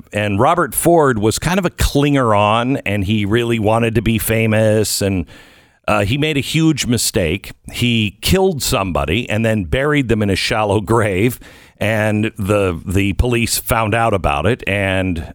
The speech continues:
um, arrested him. And he said, "Wait, wait, I know where Jesse James is." And the governor said, "If you kill Jesse James, I'll,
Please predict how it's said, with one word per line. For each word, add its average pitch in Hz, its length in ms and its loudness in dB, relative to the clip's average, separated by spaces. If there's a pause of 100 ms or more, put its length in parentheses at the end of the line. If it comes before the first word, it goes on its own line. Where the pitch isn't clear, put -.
um, 85 580 -2
arrested 107 600 0
him. 69 360 -2 (640)
And 104 480 0
he 101 180 -2
said, 98 360 0
"Wait, 120 380 0
wait, 110 420 -2
I 127 240 -2
know 131 280 2
where 104 240 2
Jesse 101 340 -2
James 110 460 -2
is." 58 340 -8 (220)
And 98 160 0
the 95 60 2
governor 104 480 0
said, 69 420 -4 (380)
"If 120 200 -4
you 160 140 2
kill 185 380 0
Jesse 127 380 -2
James, 87 600 -4 (460)
I'll, 113 480 2